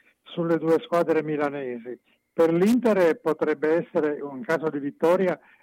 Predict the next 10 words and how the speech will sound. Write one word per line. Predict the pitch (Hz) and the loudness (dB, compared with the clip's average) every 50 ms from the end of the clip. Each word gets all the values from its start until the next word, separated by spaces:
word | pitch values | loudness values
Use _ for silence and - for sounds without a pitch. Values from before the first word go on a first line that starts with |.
| _ _ | _ _
la | - 143 156 156 147 - | -2 0 0 0 0 -2
fuga | - 180 185 185 175 196 180 170 165 - | -2 -2 -2 0 2 2 2 2 0 -2
e | - 151 151 147 143 147 | -2 0 0 0 0 -2
la, | 143 143 139 139 143 156 147 | -2 -4 -2 -2 -2 -2 -4
la, | 123 139 147 143 143 143 139 135 - - - _ _ _ _ | -4 -6 -4 -2 -2 -2 -2 -4 -8 -14 -20 _ _ _ _
eh, | - 160 170 170 143 - - - 151 | -8 -8 -6 -6 -8 -8 -10 -8 -4
il | 165 160 156 - | -4 -4 -4 -4
distanziamento | - 151 - - - 185 180 170 - - 185 175 165 185 196 190 190 196 170 | -4 -6 -6 -2 0 0 0 0 0 0 0 0 2 2 0 2 2 0 0
dalle | 160 156 151 151 151 147 151 147 | 0 0 2 2 2 2 0 0
inseguitrici. | 147 143 - - 147 135 139 143 - - 143 143 139 131 117 - - 107 104 | -2 -4 -4 -4 -4 -4 -4 -8 -8 -8 -8 -8 -8 -10 -12 -14 -16 -20 -20